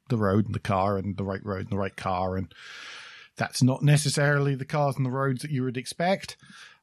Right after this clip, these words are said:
And the things that you should do to make sure that before you go out and, and you do,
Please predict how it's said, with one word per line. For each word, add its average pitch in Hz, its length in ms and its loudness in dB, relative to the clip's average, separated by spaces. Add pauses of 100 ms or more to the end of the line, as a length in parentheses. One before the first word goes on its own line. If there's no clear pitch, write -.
And 120 440 4
the 123 120 4
things 147 380 4
that 151 120 0
you 143 120 4
should 135 220 4
do 139 180 6
to 139 140 2
make 135 200 2
sure 135 280 4
that 123 200 0
before 135 280 -4
you 113 160 0
go 117 140 0
out 110 260 0
and, 104 200 4
and 101 160 2
you 98 140 6
do, 104 360 4